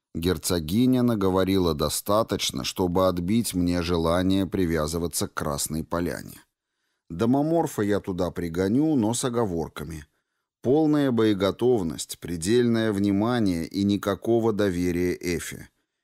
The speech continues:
Я даже не уверен, что буду ездить через перевал, если мне потребуется попасть в город.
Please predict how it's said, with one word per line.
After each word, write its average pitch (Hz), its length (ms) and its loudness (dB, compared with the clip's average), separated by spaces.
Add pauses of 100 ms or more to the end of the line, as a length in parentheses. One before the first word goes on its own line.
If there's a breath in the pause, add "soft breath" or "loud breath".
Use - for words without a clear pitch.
(120)
Я 92 180 2
даже 95 280 0
не 101 120 2
уверен, 107 480 2
что - 200 -6
буду 107 300 -2
ездить 98 560 -2
через 101 320 -4
перевал, 117 600 0
если 78 380 -6
мне 90 240 0
потребуется 90 760 -2
попасть 82 480 -4
в 80 100 -8
город. 80 500 -6